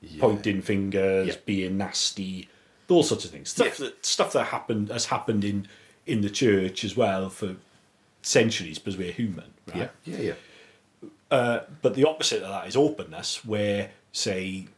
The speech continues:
Speaker 2: Jeremy Clarkson would say something horrible and nobody would challenge him because we're all loving and open and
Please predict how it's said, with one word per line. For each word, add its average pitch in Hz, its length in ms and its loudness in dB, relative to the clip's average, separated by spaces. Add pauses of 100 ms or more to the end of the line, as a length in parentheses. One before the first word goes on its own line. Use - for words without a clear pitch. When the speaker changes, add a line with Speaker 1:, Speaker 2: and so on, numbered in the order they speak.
(180)
Speaker 2:
Jeremy 95 320 -2
Clarkson 98 480 0
would 92 100 -6
say 90 300 -2
something 92 320 -6
horrible 95 720 2
and 104 160 0
nobody 104 340 -4
would 92 120 -10
challenge 87 420 -6
him 85 180 -8
because 98 280 -14
we're 104 120 -4
all 95 160 -4
loving 87 380 -8
and 90 120 -10
open 87 400 -10
and 87 220 -10